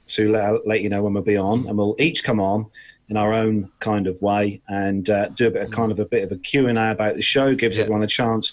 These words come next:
Speaker 1: to interact with me, Nev, and Armando as well. Obviously, Matt, um, um,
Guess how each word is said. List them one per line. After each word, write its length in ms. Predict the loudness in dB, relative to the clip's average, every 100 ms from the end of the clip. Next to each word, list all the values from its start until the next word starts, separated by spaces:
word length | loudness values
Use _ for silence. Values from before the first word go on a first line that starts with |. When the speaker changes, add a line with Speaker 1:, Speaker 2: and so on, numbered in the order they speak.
| 0
Speaker 1:
to 180 | 0 0 -6 -20 -6
interact 560 | -2 0 2 0 -2 -2
with 160 | 0
me, 380 | 2 4 4 2
Nev, 320 | 0 0 0 -4 -12 -20 _
and 200 | -2 0
Armando 520 | 2 2 2 2 2 2
as 160 | 2
well. 360 | 2 2 0 -2 -12 _ -4
Obviously, 300 | 0 2 2
Matt, 440 | 2 0 -2 -4 -2
um, 320 | 0 -2 -6 _
um, 280 | -2 -2 -2